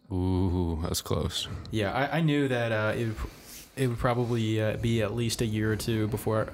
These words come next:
Speaker 2: uh, Arkansas was was decent 'cause I just knew they didn't have the personnel to run the offense they wanna run, but this was way worse than we could have ever imagined. So it's
Speaker 1: Yeah.
Speaker 2: amazing.
Speaker 1: Yeah, so Auburn big against, uh, Arkansas there.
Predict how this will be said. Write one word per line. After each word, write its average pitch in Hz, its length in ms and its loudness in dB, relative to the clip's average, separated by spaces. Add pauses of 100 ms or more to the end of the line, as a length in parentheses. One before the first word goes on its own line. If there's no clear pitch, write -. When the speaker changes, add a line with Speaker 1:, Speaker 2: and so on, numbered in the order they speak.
Speaker 2:
uh, 113 40 0
Arkansas 110 520 2
was 104 340 0 (500)
was 113 160 2
decent 107 400 2
'cause 104 120 0
I 107 120 2
just 104 300 -2
knew 110 180 2
they 107 120 2
didn't 107 200 2
have 104 120 2
the 104 80 0
personnel 101 460 0
to 101 60 2
run 101 140 2
the 101 80 0
offense 101 360 -2
they 104 120 0
wanna 104 220 2
run, 104 340 2
but 101 220 0
this 107 220 0
was 101 200 0
way 104 320 2
worse 101 260 2
than 101 220 0
we 101 120 2
could 101 140 -2
have 101 60 2
ever 98 220 2
imagined. 98 580 0
So 101 360 2
it's 101 220 4
Speaker 1:
Yeah. 85 200 4
Speaker 2:
amazing. 101 500 2 (500)
Speaker 1:
Yeah, - 260 -2
so 104 220 -4
Auburn 95 500 2
big 80 480 -2 (220)
against, - 600 0
uh, - 260 -2
Arkansas - 500 0
there. 110 280 0